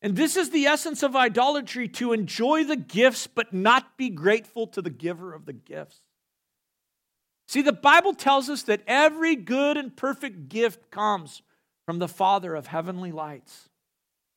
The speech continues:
And Israel was guilty. And I think that we could come to the same conclusion about the West. I want to say it just right out this morning. We can come to the exact same conclusion about the West.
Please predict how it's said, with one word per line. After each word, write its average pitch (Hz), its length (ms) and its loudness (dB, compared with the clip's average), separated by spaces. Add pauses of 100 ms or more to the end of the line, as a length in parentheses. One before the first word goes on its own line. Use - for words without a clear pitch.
(600)
And 165 100 -8
Israel 254 400 0
was 240 200 -6
guilty. 220 680 -6 (680)
And 208 100 -2
I 254 60 2
think 320 260 -6
that 302 140 0
we 294 140 4
could 262 220 -10
come 294 300 0
to - 120 -8
the 220 100 -6
same 262 320 -6
conclusion 254 560 -6
about 226 240 -2
the 226 60 -4
West. 208 380 -2
I - 20 -2
want 233 180 -4
to 220 60 -8
say 302 240 0
it - 100 -6 (460)
just 196 160 -10
right 294 140 6
out 339 140 8
this 320 200 -8
morning. 262 260 0
We 294 140 6
can 320 180 -2
come 285 220 -4
to 302 100 -6
the 240 140 -2
exact 233 580 2
same 320 320 -6
conclusion 302 680 -6
about 269 340 0
the 269 60 -8
West. 277 540 -6